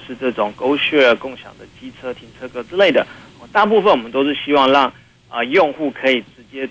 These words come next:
自助式的使用。哦，所以其实像我们这个旅电的租借站也是一样。哦，透过可能旅电科技的A P P，哦，各位只要在这个，呃，Apple 或者是 Google Play 的商店里头，哦，你只要搜寻旅电，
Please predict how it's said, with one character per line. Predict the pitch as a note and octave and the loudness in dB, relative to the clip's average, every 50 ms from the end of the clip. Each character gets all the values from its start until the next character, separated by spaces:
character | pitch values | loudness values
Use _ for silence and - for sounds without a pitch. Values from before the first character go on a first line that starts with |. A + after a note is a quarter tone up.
| _ | _
自 | - D3 B2 | -16 -18 -18
助 | - C3+ B2+ | -18 -20 -20
式 | - - C#3 A#2 | -20 -20 -20 -20
的 | G2+ G2+ | -20 -20
使 | - - - - - _ | -20 -20 -20 -20 -20 _
用。 | A#2+ A#2+ - - _ _ _ | -8 -8 -8 -10 _ _ _
哦， | A#2+ | -20
所 | - - E3 | -4 -2 -2
以 | C#3+ | 0
其 | B2+ | 0
实 | B2+ B2+ C3 | 0 -2 0
像 | - F3+ D#3 C3+ | 2 2 2 4
我 | B2 A#2 | 2 2
们 | A#2 A#2 A#2+ B2+ - _ _ _ | 0 -2 -6 -8 -12 _ _ _
这 | D#3 C3 | -10 -6
个 | - C#3 C3 | 0 0 0
旅 | A#2+ A#2+ A#2 | 2 0 -4
电 | A2 - F3 E3 D3+ | 0 2 2 2 4
的 | C#3 C#3 C3+ C3 B2+ B2 A#2+ - - _ _ _ _ | 4 4 6 6 4 4 2 -2 -6 _ _ _ _
租 | - D#4 | -20 -4
借 | D#3 D#3+ C#3 | -2 0 2
站 | D#3+ D3 B2+ | 2 0 -2
也 | A2 G#2+ - | -4 -10 -12
是 | - G#3 F#3+ | -6 -4 0
一 | D#3 | 2
样。 | E3 F3 C#3 - - _ _ _ _ _ | 2 2 2 -2 -10 _ _ _ _ _
哦， | B2 A#2+ | -20 -18
透 | - E3+ F3 | -2 -2 -2
过 | D3+ C#3 E3+ D#3 | 2 4 2 2
可 | C3 - - A2 | 2 0 -10 -10
能 | A#2 A#2+ A#2 A#2+ | -10 -10 -10 -8
旅 | A#2 A#2+ A2 | -10 -10 -4
电 | G#2+ D#3+ D#3+ D3 | 0 0 0 0
科 | C#3+ - - D3+ D3 | -2 -2 0 0 0
技 | C#3+ - D#3 D#3 C3+ | 0 2 0 2 2
的 | A#2 C3+ B2 - - | 4 2 2 2 2
A | D3 D#3+ D#3+ | 0 0 2
P | D#3+ E3+ E3 | 2 0 2
P， | F3 F#3 F#3 D#3+ - - _ - - - | 2 0 0 0 -4 -10 _ -20 -20 -20
哦， | C3 - | -20 -6
各 | - D#3 | 0 2
位 | D3+ D3+ | 4 4
只 | C#3 - B2+ | 2 2 2
要 | B2+ C3+ C#3+ | 2 2 2
在 | C3 - D3 C3+ | 2 2 0 2
这 | A#2+ D3 B2+ | 0 -2 -2
个， | C3 C#3 B2+ A#2+ A2+ E2+ - - | 2 2 4 4 2 0 -4 -6
呃， | - B2 A#2 A2+ G#2 - - _ | -4 0 2 2 2 0 -2 _
Apple | - D3 D3 - - - C3+ A#2+ | 0 0 0 0 0 0 0 0
或 | A#2 C3+ B2+ | 2 0 -2
者 | A2+ A2 G#2 - | -2 -6 -10 -12
是 | C3 C3+ C3 B2+ A#2 _ | -14 -12 -12 -12 -12 _
Google | _ - C3+ B2 C3+ C3 B2 | _ -20 -16 -4 -4 -4 -4
Play | - - B2+ B2 B2+ | -4 -6 -2 -2 0
的 | A#2 A#2 A2 - | 0 0 -4 -4
商 | C3+ C3+ C3+ | -10 -14 -10
店 | C3+ C#3 C3+ A#2+ | -4 -4 -2 -2
里 | G#2+ G2 | -4 -8
头， | - - A2 A2 - - - _ _ | -8 -10 -10 -10 -10 -18 -20 _ _
哦， | - A#2 | -20 -16
你 | A#2+ | -16
只 | C3+ B2+ | -12 -4
要 | B2 A#2+ B2 B2+ | 0 0 0 2
搜 | - C3+ C#3 C#3 | 2 2 2 2
寻 | C3+ - B2+ A#2+ A2+ A2+ | 2 0 -4 -6 -10 -8
旅 | A2+ A2+ G#2+ - | -10 -10 -8 -2
电， | - D#3+ - | 2 2 2